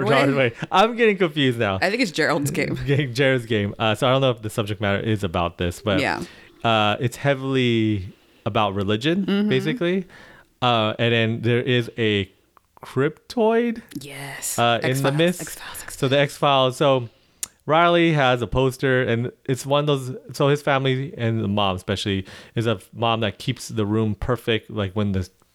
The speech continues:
Speaker 1: kid leaves the
Speaker 2: Mm-hmm.
Speaker 1: the house. I think
Speaker 2: The
Speaker 1: your,
Speaker 2: shrine.
Speaker 1: yeah, your mom did this for a while when David left,
Speaker 2: Mm-hmm.
Speaker 1: and then we were like, "F this. This is storage room." <laughs>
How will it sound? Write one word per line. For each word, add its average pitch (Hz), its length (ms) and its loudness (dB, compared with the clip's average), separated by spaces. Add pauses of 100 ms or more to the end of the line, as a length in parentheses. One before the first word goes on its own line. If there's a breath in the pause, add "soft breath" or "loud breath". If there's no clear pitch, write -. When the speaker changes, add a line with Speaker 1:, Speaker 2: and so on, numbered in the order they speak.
(200)
Speaker 1:
kid 117 260 -2
leaves 117 420 0
the 98 340 0
Speaker 2:
Mm-hmm. 165 520 0 (260)
Speaker 1:
the 120 120 -2
house. 117 240 -2
I 127 40 0
think 185 160 -2
Speaker 2:
The 170 40 0
Speaker 1:
your, 160 80 2
Speaker 2:
shrine. 202 340 -2 (160 loud breath)
Speaker 1:
yeah, 151 100 2
your 151 160 4
mom 156 360 2
did 120 160 -2
this 113 180 0
for 117 160 -2
a 107 60 2
while 104 260 2
when 101 140 0
David 107 260 2
left, 87 340 -2
Speaker 2:
Mm-hmm. 277 400 4
Speaker 1:
and 113 100 2
then 107 200 2
we 104 60 2
were 107 60 2
like, 98 260 0
"F 151 160 0
this. 131 300 0
This 123 140 -6
is 107 80 -10
storage 110 460 0
room." 220 180 2
<laughs> 440 60 8